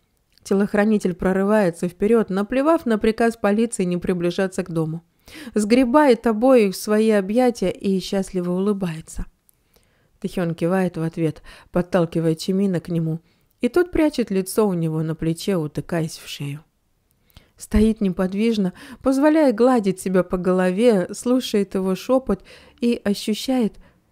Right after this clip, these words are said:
безграничный покой. После осмотра в автомобиле скорой помощи им, наконец, разрешают отправиться домой.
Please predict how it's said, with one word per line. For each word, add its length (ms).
безграничный 760
покой. 580
После 300
осмотра 420
в 80
автомобиле 560
скорой 340
помощи 540
им, 160
наконец, 480
разрешают 640
отправиться 520
домой. 400